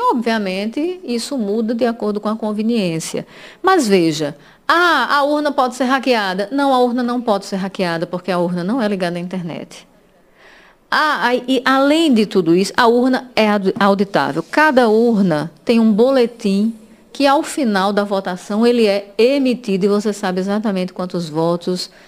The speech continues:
né, foram colocados e pra quem os votos foram colocados naquela urna. Além de tudo isso,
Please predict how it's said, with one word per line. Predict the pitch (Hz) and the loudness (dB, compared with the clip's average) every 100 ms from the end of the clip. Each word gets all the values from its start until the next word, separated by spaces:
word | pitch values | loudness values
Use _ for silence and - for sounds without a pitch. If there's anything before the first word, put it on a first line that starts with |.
| - _ | -20 _
né, | 175 175 | -10 -8
foram | 175 190 190 | -6 -6 -4
colocados | 175 160 165 175 180 | -4 -4 -2 -2 -2
e | 180 | -6
pra | - 208 | -4 -4
quem | 208 - 202 233 247 - | -6 -4 -2 -2 -4 -6
os | 190 180 | -4 0
votos | 170 160 - | 0 -2 -4
foram | - 170 170 | -4 -4 -2
colocados | 175 165 165 151 165 | -4 -2 -4 -6 -6
naquela | 165 175 175 | -8 -4 -2
urna. | 151 - 160 180 - - - - | -4 -8 -12 -14 -18 -20 -20 -2
Além | 339 330 311 | 0 2 2
de | 233 | 2
tudo | 226 175 | 0 2
isso, | 165 190 185 - | 2 2 2 -2